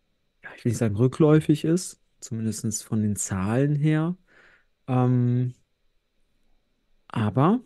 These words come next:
qualitativ auf jeden Fall gut für den deutschen Futsal. Das auf jeden Fall. Also die Qualität des deutschen Futsals hat zugenommen, finde ich.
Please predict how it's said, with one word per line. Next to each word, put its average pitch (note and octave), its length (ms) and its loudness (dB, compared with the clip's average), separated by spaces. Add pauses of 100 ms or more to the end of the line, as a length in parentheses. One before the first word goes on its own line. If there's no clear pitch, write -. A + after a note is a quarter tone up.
(400)
qualitativ G3+ 800 -2 (260)
auf D#3+ 200 -8
jeden D#3+ 180 2
Fall D#3 180 -2
gut F3 180 0
für - 160 -4
den G#2+ 140 -2
deutschen G2+ 300 -10
Futsal. - 560 -12 (260)
Das A#2+ 180 -6
auf C#3 100 -4
jeden C#3+ 180 -2
Fall. B2 180 -4
Also G#2 160 -4
die G#2+ 140 -12
Qualität A#2+ 640 0
des D#3 100 -6
deutschen D#3 300 -2
Futsals D#3 460 -4
hat - 200 -12 (720)
zugenommen, A2+ 640 2
finde G2+ 360 -4
ich. C3+ 320 -4